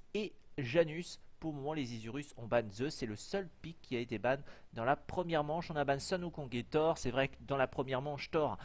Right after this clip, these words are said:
a vraiment été très bien joué par le jungler, euh, des Isurus Gaming, qui n'est autre que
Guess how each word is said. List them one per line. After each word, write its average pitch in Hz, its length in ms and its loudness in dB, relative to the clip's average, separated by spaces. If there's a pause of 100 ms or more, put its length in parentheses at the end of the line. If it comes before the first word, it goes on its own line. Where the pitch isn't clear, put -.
(240)
a 135 240 10
vraiment 156 580 2
été 147 280 0
très 226 320 6
bien 180 200 0
joué 170 260 2
par 127 320 4
le 175 180 6 (260)
jungler, 175 720 4 (380)
euh, 107 160 4
des 143 280 2
Isurus 160 680 -4
Gaming, 151 360 -2
qui 165 180 -8
n'est 160 200 -4
autre 139 340 -4
que 113 280 -2